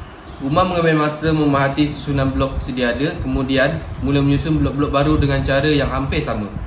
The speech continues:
Susunan kemas dan teliti. Umar menunjukkan keupayaan meniru kesusunan tersebut dengan tepat, seolah-olah memahami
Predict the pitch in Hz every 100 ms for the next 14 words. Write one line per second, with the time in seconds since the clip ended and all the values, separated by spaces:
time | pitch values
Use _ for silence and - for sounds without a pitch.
0 | - - - - - 151 170 190 185 160
1 | 170 165 156 147 143 147 139 - - -
2 | - - - - 135 185 196 180 175 165
3 | 165 156 156 151 147 147 147 147 151 160
4 | 147 143 143 143 135 135 139 139 151 139
5 | 131 123 107 131 156 - 139 127 135 139
6 | 165 151 135 131 131 147 175 170 -